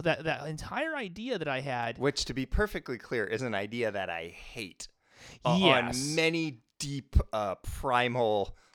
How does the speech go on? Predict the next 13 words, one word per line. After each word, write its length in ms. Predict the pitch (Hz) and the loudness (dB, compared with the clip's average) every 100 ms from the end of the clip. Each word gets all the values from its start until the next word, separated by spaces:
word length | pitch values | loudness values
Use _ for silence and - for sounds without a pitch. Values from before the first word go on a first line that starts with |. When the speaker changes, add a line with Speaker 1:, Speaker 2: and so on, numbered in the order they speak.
| - | -12
Speaker 2:
levels. 600 | 110 110 110 87 78 156 | -6 0 0 0 -6 -4
Speaker 1:
Yes, 180 | 147 104 | -2 0
it's 200 | 113 101 | 0 0
a 40 | - | 2
Speaker 2:
Um, 40 | |
Speaker 1:
piece 180 | 170 160 | 2 2
of 80 | 131 | -2
shit. 340 | - 107 - _ - | -2 -4 -8 _ -6
Speaker 2:
it 120 | 117 | -4
is 140 | 117 120 | 0 -2
a 60 | |
horrible 580 | - - 180 185 151 120 | 0 2 6 6 4 2
idea. 480 | 104 90 87 85 | 0 -2 -6 -6